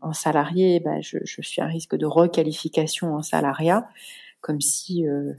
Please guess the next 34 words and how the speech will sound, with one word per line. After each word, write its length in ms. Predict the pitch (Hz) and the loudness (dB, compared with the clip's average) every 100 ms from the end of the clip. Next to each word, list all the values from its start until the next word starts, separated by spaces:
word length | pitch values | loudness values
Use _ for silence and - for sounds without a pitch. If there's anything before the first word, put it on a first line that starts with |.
| - | -10
comme 160 | - 143 | -6 -6
si 160 | 143 | -6
tout 160 | - - | -8 -6
le 60 | 165 | -2
monde 100 | 156 | -2
allait 160 | 147 | -2
redemander 400 | 147 151 147 151 | -2 -4 -2 -2
la, 160 | 151 - - - - | -2 -2 -6 -10 -6
allait, 200 | 156 - | -4 -2
allait 180 | 156 160 | 0 0
utiliser 420 | 160 160 160 160 | 0 -2 2 2
ça. 160 | 160 156 | 0 0
Mais, 160 | 147 - | 0 -2
enfin, 260 | - 135 | -4 -4
c'est 120 | 127 165 | 0 2
une 60 | |
réalité, 440 | 170 190 180 208 269 | 6 6 6 6 6
c'est 140 | 202 | 4
que 120 | 185 | 2
si 240 | 170 - 170 | 2 2 2
ça 120 | 165 | 2
se, 100 | - | 0
si 160 | - - | -8 2
la 100 | 156 | 4
relation 280 | 160 165 175 | 6 2 0
se 100 | - | 2
passe 220 | 151 - | 0 4
mal 200 | 180 170 | 4 4
et 40 | |
qu'il 140 | 143 160 | 2 0
y 20 | |
a 20 | |
un 60 | 151 | -2
problème, 640 | - 151 170 247 214 - | -2 4 6 6 4 0